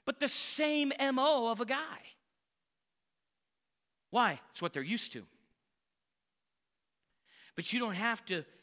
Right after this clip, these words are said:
you don't have to live that way. You actually can be transformed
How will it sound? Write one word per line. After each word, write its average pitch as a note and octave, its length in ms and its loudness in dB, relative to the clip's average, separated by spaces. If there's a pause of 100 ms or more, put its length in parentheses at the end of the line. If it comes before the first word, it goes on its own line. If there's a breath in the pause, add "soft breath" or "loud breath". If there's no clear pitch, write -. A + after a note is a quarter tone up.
you G#3 100 -4
don't B3 160 -4
have G#3+ 300 -6
to F3 80 -8
live G3 380 -12
that A2 120 -10 (100)
way. F#2 240 -20
You - 160 -18
actually G#3 460 -8
can E3 300 -10 (920)
be F3+ 120 -4
transformed F3+ 1400 -6